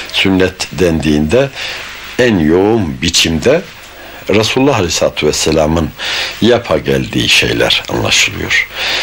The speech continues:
Şimdi Resulullah Aleyhisselatü Vesselam bir yandan bir Arap'tır, bir yandan Kureyş'in bir mensubudur, yani Mekkeli bir Arap'tır. Bir yandan Mekkeli Araplardan da Beni Haşim ailesinden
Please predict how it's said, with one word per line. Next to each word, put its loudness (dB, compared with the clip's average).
Şimdi 4
Resulullah 4
Aleyhisselatü 2
Vesselam 2
bir 4
yandan 4
bir 2
Arap'tır, 0
bir 4
yandan 2
Kureyş'in 2
bir 2
mensubudur, 0
yani 0
Mekkeli 0
bir -2
Arap'tır. -2
Bir 4
yandan 4
Mekkeli 2
Araplardan 2
da 0
Beni 4
Haşim 2
ailesinden 2